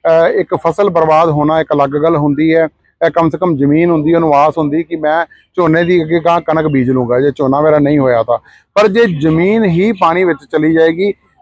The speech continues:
ਤੇ ਫਿਰ ਦੁਬਾਰ ਤੋਂ ਉਹੀ ਸ਼ੁਰੂਆਤ ਹੋਏਗੀ, ਮਿੱਟੀ ਪਾਣੀ ਪਏਗੀ, ਫਿਰ ਉਹਦੇ ਤੇ ਫਸਲ ਲਗਾਉਣੀ ਪਏਗੀ। ਪਤਾ ਨਹੀਂ ਅੱਗੋਂ ਇਹ ਇੰਨਾ ਕਰਜ਼ਾ ਭਾਰ ਝੱਲ ਸਕਦਾ ਇਨਸਾਨ ਕਿ ਨਹੀਂ ਝੱਲ ਸਕਦਾ। ਸਾਡੇ ਨਾਲ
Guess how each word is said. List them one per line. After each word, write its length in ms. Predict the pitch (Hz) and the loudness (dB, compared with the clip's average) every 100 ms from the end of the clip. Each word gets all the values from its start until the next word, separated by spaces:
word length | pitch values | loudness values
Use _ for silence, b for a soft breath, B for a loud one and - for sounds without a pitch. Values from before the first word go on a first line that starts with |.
| - | -2
ਤੇ 80 | 190 | 0
ਫਿਰ 260 | 208 226 | 2 0
ਦੁਬਾਰ 400 | 190 170 170 180 | 0 2 2 2
ਤੋਂ 160 | - 196 | 0 0
ਉਹੀ 400 | 233 185 175 202 | 0 0 0 -2
ਸ਼ੁਰੂਆਤ 680 | - 160 165 165 147 147 | -2 -2 0 2 2 2
ਹੋਏਗੀ, 440 | 143 147 156 180 180 b b - | 2 0 0 -2 -4 b b -8
ਮਿੱਟੀ 260 | 151 190 175 | -4 -2 0
ਪਾਣੀ 300 | 160 160 160 | 0 0 0
ਪਏਗੀ, 480 | 156 165 160 180 | 0 0 0 -2
ਫਿਰ 240 | 156 170 180 | -2 -2 -2
ਉਹਦੇ 180 | 170 165 | -2 -2
ਤੇ 100 | 147 | -4
ਫਸਲ 280 | 135 151 | -4 -2
ਲਗਾਉਣੀ 340 | 156 143 143 147 | -2 0 0 0
ਪਏਗੀ। 420 | 143 147 151 175 - b - | 0 0 0 -2 -4 b -4
ਪਤਾ 220 | 180 196 | 0 0
ਨਹੀਂ 160 | 202 233 | 0 -2
ਅੱਗੋਂ 220 | 151 190 | -2 2
ਇਹ 140 | 196 185 | 4 2
ਇੰਨਾ 280 | 170 185 180 | 2 -2 -2
ਕਰਜ਼ਾ 460 | 156 139 165 170 | -2 -2 0 0
ਭਾਰ 400 | - 156 135 147 | 2 2 2 0
ਝੱਲ 300 | 147 135 131 | -2 -2 -2
ਸਕਦਾ 340 | 123 147 160 160 | -2 -4 -2 -2
ਇਨਸਾਨ 400 | 151 139 147 151 | -2 -2 -2 -4
ਕਿ 400 | _ _ - 175 | _ _ -2 0
ਨਹੀਂ 200 | 180 190 | 0 0
ਝੱਲ 180 | 170 | 0
ਸਕਦਾ। 240 | 135 165 185 | 0 0 0
ਸਾਡੇ 260 | 165 156 | 0 0
ਨਾਲ 260 | 175 190 | 2 2